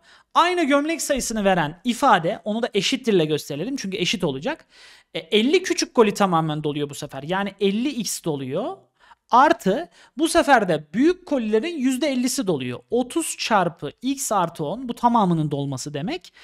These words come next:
Yüzde ellisinin dolması demek de elli bölü yüz ile çarpmak demektir. Buradan işlem yapacağız arkadaşlar ve x'i bulacağız.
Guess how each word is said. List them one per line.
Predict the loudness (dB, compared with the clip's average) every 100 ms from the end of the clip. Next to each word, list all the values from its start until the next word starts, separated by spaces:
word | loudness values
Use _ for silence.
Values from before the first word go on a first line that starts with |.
| -20 _
Yüzde | -2 0 0
ellisinin | 0 0 -2 -4 -4 0
dolması | 0 0 -4 -6
demek | -6 -6 -8
de | -10
elli | -6 -4 -2 0
bölü | -2 -2
yüz | -4 -4
ile | -6
çarpmak | -6 -10 -14 -18 -18
demektir. | -18 -18 -20 -20 -20 _ -20 _
Buradan | 2 4 2
işlem | 0 0 0
yapacağız | -2 -4 -6
arkadaşlar | -6 -6 -8 -8 -8 -8
ve | -8
x'i | -8 -6 -6
bulacağız. | -8 -14 -16 -16